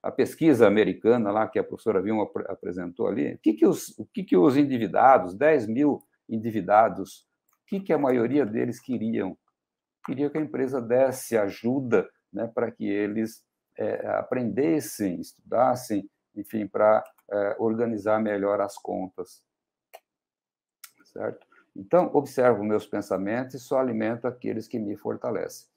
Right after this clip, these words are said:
Então, lembro que o, o, o saudoso aí, o Masakazu, que foi um fundador do nosso curso, né, do nosso projeto, é, desde o primeiro encontro, a gente trabalhou com ele.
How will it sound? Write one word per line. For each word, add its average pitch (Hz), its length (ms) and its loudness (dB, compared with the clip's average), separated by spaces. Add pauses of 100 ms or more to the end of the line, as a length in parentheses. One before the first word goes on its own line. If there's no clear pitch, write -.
(120)
Então, 156 120 -8
lembro 110 300 -2
que 110 80 -4
o, 95 300 0 (340)
o, 87 380 -8
o 85 60 -10
saudoso 90 500 -4
aí, 90 120 0
o 85 180 -4
Masakazu, 87 680 -2
que 80 320 -10
foi 90 120 -2
um 78 60 -6
fundador 87 560 0
do 85 120 -6
nosso 85 560 -4 (420)
curso, 123 460 0
né, - 220 -2 (380)
do 87 540 -16
nosso 85 340 -12
projeto, - 560 2 (600)
é, 87 320 -6 (260)
desde 101 300 4
o - 20 -2
primeiro 95 640 8 (180)
encontro, 95 840 4
a 78 60 -8
gente 82 140 -8
trabalhou 85 380 -2
com - 160 -10
ele. 73 180 -10